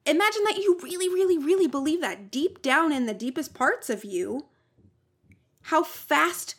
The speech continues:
would you be willing to act, and how far would you go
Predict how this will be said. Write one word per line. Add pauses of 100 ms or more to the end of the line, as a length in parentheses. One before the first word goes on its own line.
(300)
would
you
be
willing
to
act,
and
how
far
would
you
go